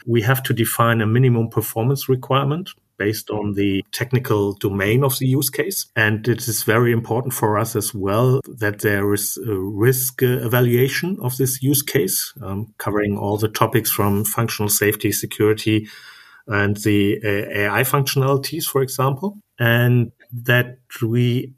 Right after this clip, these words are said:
can define independent t-, tests on, on independent samples, um,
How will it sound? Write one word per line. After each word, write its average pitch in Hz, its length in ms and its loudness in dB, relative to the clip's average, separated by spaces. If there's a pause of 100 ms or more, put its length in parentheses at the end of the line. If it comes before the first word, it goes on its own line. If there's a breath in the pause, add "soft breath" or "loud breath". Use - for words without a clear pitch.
can 120 220 0
define 120 800 0
independent 127 800 0 (160)
t-, - 220 -2
tests 143 380 2
on, 120 240 2
on 117 200 -4
independent 127 520 2
samples, 127 760 0
um, 98 360 -6